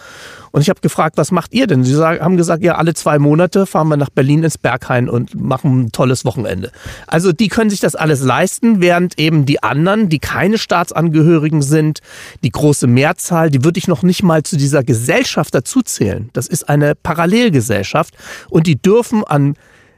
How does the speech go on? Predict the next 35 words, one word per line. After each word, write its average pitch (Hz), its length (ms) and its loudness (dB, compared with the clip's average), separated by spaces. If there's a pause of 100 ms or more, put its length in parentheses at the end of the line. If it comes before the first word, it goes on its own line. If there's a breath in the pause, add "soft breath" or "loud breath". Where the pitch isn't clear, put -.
(360 soft breath)
am 147 180 2
Leben, 180 480 2
am 127 100 2
gesellschaftlichen 175 720 0
Leben 175 280 2
auch 151 100 -2
nicht 175 200 0
teilnehmen. 156 580 2
Ich - 120 -6
habe 170 140 -6
vorhin 185 300 2
gesprochen 160 500 -2
von 156 220 0
den 147 180 2
wunderbaren 151 640 2
Shopping-Malls, 107 720 0
die 98 100 -8
es 90 120 -8
da 90 100 -6
gibt. - 320 -10 (500 soft breath)
Zu - 160 0
denen 175 300 2
haben 165 260 0
aber 143 180 0
nur 156 180 4
die 165 80 2
Reichen 131 400 0
Zutritt. - 640 -4
Also 139 280 0
wenn 170 140 2
ich - 180 -4
da 165 140 0
als 135 240 -2
dunkelhäutiger 175 1160 0
Inder 190 480 2